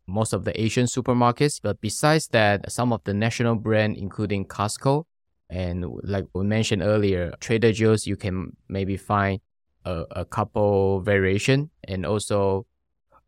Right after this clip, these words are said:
actually, some of the non-food retailers, they also carry our product, like T J Maxx, Ross, and I think there was a re-, a retail c-,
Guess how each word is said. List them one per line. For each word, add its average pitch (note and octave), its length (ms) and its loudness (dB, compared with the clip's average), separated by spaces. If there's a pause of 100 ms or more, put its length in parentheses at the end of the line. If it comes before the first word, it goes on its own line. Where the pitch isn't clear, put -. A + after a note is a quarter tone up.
actually, G#3+ 280 2
some E3+ 220 6
of D3+ 180 6
the G2 420 6
non-food C3 800 4
retailers, D3+ 680 6 (300)
they G#2+ 140 2
also A2+ 300 4
carry G#2 680 2
our G2 100 -2
product, F#2+ 340 0
like F2+ 200 -4 (100)
T B2 200 2
J A2+ 180 4
Maxx, A2 640 0
Ross, G2+ 560 0 (360)
and F#2+ 200 -4
I F#2 120 -4
think A2 560 -2
there G2+ 160 2
was G2 440 0
a F2+ 200 -2
re-, - 200 -8 (160)
a F2+ 140 -4 (120)
retail A2 400 2
c-, - 60 -20